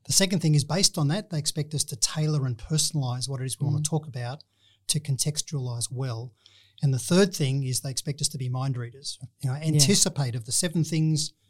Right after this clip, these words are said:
Speaker 1: you do, look, what's the one thing that would really matter to me?
Speaker 2: Mm.
Speaker 1: And the reason the buyer thinks that's reasonable is all that information is on the internet.
Speaker 2: Yeah.
Speaker 1: So they expect sellers to research. What
Speaker 2: Mm.
Speaker 1: I see, though, is so many sellers try and boil the ocean with their research.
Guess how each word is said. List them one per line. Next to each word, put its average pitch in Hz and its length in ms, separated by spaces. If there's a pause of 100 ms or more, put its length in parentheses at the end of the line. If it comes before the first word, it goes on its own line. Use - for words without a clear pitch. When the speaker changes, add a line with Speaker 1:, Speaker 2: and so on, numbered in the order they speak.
(180)
Speaker 1:
you 143 140
do, 143 300
look, 143 240 (260)
what's 170 240
the 165 80
one 151 240
thing 143 220
that 135 80
would 135 160
really 127 240
matter 117 220
to - 200
me? 120 240 (240)
Speaker 2:
Mm. 156 220 (200)
Speaker 1:
And 151 120
the 147 60
reason 165 480
the 151 100
buyer 175 340
thinks 143 300
that's - 300
reasonable 131 420
is 127 100
all 180 80
that 185 240
information 147 500
is - 120
on 156 100
the 143 120
internet. 156 400 (140)
Speaker 2:
Yeah. 165 280
Speaker 1:
So 143 120
they 147 100
expect 165 420
sellers 139 400
to - 120
research. 143 460
What 151 160
Speaker 2:
Mm. 175 60
Speaker 1:
I 233 80
see, 165 220
though, 127 360
is 143 180
so 151 240
many 156 160
sellers 139 420
try 127 240
and 120 140
boil 135 360
the 120 160
ocean 127 340
with 120 140
their 117 120
research. 123 600